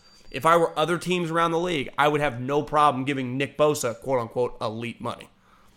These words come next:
And I think you gotta be careful with that in the N F L because when you sign the wrong guys, and the Niners have done a good job on this,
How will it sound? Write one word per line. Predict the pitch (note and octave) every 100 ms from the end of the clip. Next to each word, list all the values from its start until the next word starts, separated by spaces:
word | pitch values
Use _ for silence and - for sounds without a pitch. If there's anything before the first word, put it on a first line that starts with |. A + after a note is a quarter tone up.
| _ -
And | D3+
I |
think | D#3+ F3
you | F3+
gotta | F#3+
be | F3+
careful | E3+ - A#3 A3+
with | D#3+
that | D3+ D3
in | C#3+
the | C#3+
N |
F | C#3+ D3+
L | F3+
because | D3 C3
when | C3 C3+
you | B2
sign | - - D#3+ E3+ F#3
the | F3
wrong | D#3 E3 D#3+
guys, | E3+ E3+ C#3
and |
the | C#3
Niners | C3 E3+ G3+
have | F3
done | D3 E3
a |
good | B2 A#2+ E3 C#3
job | E3 A3 F3+
on | A#2+ A2
this, | A2+